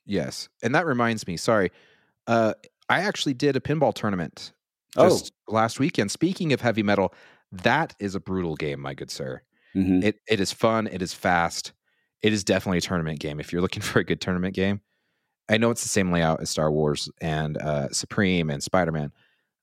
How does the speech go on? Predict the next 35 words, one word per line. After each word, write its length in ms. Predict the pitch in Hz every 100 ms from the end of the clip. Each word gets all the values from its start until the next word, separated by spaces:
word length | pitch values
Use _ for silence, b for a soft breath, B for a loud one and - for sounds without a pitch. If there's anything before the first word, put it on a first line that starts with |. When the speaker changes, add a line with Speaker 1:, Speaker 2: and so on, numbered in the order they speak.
| -
Speaker 1:
uh, 160 | 76 -
all 160 | 92
home 200 | 87 90
editions. 480 | 80 76 - 73 - -
But 240 | 87 98
you 140 | 90 92
know 100 | 90
what? 460 | 87 90 90 - - _ _ _
It 160 | 101 92
was, 320 | 90 85 85
it 60 | 107
was 160 | 98 -
fun, 420 | - 98 92 87 _ _ _ _ -
but 100 | 90
it 40 |
was 140 | 82 76
mean. 380 | 76 64 67 - _
It 180 | - 76
was 220 | 82 90
<laughs> 20 | 101
not 220 | 90 -
forgiving. 560 | - 71 76 69 69 - b b
Speaker 2:
Mm-hmm. 240 | 98 92
Speaker 1:
Uh, 260 | 95 90 82 - _ _ _ -
I 100 | 110
was 160 | 110 110
very 180 | 117 117
proud 200 | 120 113
of 60 |
myself. 600 | 120 113 120 113 123 - - -
Went 340 | 92 104 110
up 220 | 101 -
to 240 | - 110 98
Salt 240 | - 101
Lake, 320 | 101 110 -